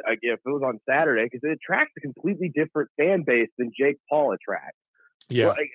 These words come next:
Speaker 1: as I said, I'll probably watch it because, I, in my opinion, I mean, Jake's not a good boxer. I'm not doing it, but he, he can put on a show and it can be entertaining.
Speaker 2: Yeah.
Speaker 1: I don't know what it's gonna be like without the whole Triller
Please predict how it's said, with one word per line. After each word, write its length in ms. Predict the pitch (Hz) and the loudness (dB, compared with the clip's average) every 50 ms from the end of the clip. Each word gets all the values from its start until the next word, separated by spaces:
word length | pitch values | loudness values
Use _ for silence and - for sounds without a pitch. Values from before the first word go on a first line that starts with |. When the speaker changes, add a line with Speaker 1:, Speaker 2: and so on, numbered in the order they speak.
| 135 135 143 | -8 -2 -2
Speaker 1:
as 100 | 160 160 | 0 0
I 100 | 180 170 165 - 285 | 0 -2 0 0 0
said, 100 | 233 - - | 0 0 -2
I'll 160 | 165 208 202 - | -4 -4 -4 -2
probably 420 | 220 254 277 262 247 208 185 170 143 139 | 0 2 2 2 0 0 0 0 0 0
watch 260 | 180 196 196 180 - - | 0 0 0 -2 -2 -4
it 160 | 107 95 - - | -8 -8 -8 -8
because, 260 | - 123 143 147 135 - _ _ - - | -8 -6 -4 -6 -6 -6 _ _ -12 -8
I, 100 | 131 127 - 143 | -8 -4 -2 -2
in 100 | 143 147 | -2 0
my 180 | 160 175 180 | 2 2 2
opinion, 460 | 170 156 - 160 170 160 147 139 123 127 127 | 0 0 -2 -2 0 0 2 0 0 0 -2
I 20 | |
mean, 180 | 127 123 120 107 - | -2 -4 -6 -2 0
Jake's 220 | 151 165 160 160 - | 0 2 2 0 0
not 160 | 165 156 156 | 0 2 2
a 60 | 147 | 2
good 180 | 135 147 143 131 | 0 0 -2 0
boxer. 560 | - 127 120 123 131 - - - 131 123 120 | 0 2 2 2 0 -2 -4 -2 0 0 2
I'm 240 | 104 120 123 117 95 _ _ _ _ - | 0 0 -2 -2 -8 _ _ _ _ -4
not 240 | 107 127 131 120 | 0 0 0 2
doing 220 | 120 139 143 123 117 | 2 2 2 2 0
it, 60 | - - _ _ _ _ _ _ | -4 -10 _ _ _ _ _ _
but 100 | 180 180 | -2 0
he, 160 | 208 240 190 - _ | 0 -2 -2 -4 _
he 280 | - 170 165 170 190 190 | -8 -6 -2 -2 -2 0
can 160 | - 214 - - _ - | 0 -2 -4 -4 _ -2
put 120 | - 214 196 | 0 0 0
on 160 | 170 165 151 | 2 -2 -2
a 60 | 120 - - 123 | -6 -8 -10 -6
show 300 | 117 110 104 104 104 101 107 | -4 -4 -2 -4 -4 -6 -6
and 100 | 110 113 | -8 -8
it 80 | 117 - | -10 -12
can 120 | 135 127 104 | -14 -8 -6
be 120 | 135 131 | -6 -4
entertaining. 600 | 120 120 117 107 - _ 113 107 101 90 78 78 _ _ _ _ _ _ _ - | -4 -4 -4 -6 -6 _ -8 -8 -8 -10 -14 -18 _ _ _ _ _ _ _ 2
Speaker 2:
Yeah. 180 | 240 240 180 120 | 4 4 6 6
Speaker 1:
I 120 | 139 160 | 4 4
don't 200 | 170 165 151 147 | 2 2 2 2
know 220 | 151 151 151 143 | 2 2 2 2
what 220 | 143 135 139 135 131 | 2 2 0 0 -2
it's 100 | 127 - _ | -4 -4 _
gonna 160 | 147 131 123 104 | -2 -2 -2 -2
be 140 | 139 139 139 | -2 -2 0
like 260 | 127 123 123 120 120 - | 2 2 0 0 -2 -4
without 320 | 123 110 120 120 117 113 - _ | -8 -4 -2 0 0 -2 -4 _
the 80 | 104 101 | -6 -2
whole 220 | 117 135 131 113 - - | 0 0 -2 -2 -4 0
Triller 300 | - 151 143 120 110 104 | 0 2 2 2 0 -2